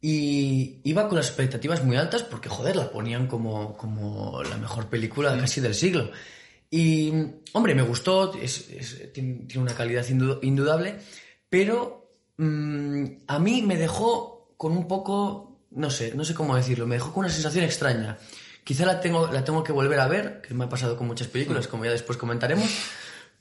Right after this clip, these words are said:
Speaker 1: pero, mm, creo que la tengo que dar otra oportunidad porque no, no creo, no creo que la dig-, la, no, no la, no la digeri-, digerí bien.
Speaker 2: Sí, dásela, dásela, que ya sabes que cuando das segundas oportunidades
Speaker 1: Eh,
Speaker 2: te suele pasar
Speaker 1: sí,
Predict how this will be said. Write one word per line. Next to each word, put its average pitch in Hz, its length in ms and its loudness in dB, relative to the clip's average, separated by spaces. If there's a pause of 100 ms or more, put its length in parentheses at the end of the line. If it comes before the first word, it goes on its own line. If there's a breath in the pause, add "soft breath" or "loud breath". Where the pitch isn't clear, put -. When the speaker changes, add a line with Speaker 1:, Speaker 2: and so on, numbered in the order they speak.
Speaker 1:
pero, 143 720 4
mm, 139 540 -6
creo 202 180 2
que 190 60 2
la 170 100 4
tengo 175 140 -2
que 170 80 0
dar 165 100 2
otra 160 200 2
oportunidad 139 600 0
porque 127 540 0
no, 139 140 2
no 156 280 -2
creo, 175 180 -2
no 156 180 2
creo 180 180 0
que 165 80 -2
la 139 120 0
dig-, 131 280 -4
la, 120 420 -4
no, 165 160 2
no 180 140 0
la, 202 240 2
no 190 100 0
la 202 100 2
digeri-, 160 360 -2
digerí 139 560 -2
bien. 117 340 -8
Speaker 2:
Sí, 107 200 -10
dásela, 113 440 -6
dásela, 120 400 -4
que 110 140 -6
ya 117 100 -2
sabes 135 360 0
que 107 160 -8
cuando 107 240 -4
das 117 260 -2
segundas 120 300 -2
oportunidades 104 600 -6
Speaker 1:
Eh, 117 300 2
Speaker 2:
te 113 100 2
suele 117 440 2
pasar 107 300 -2
Speaker 1:
sí, 104 120 4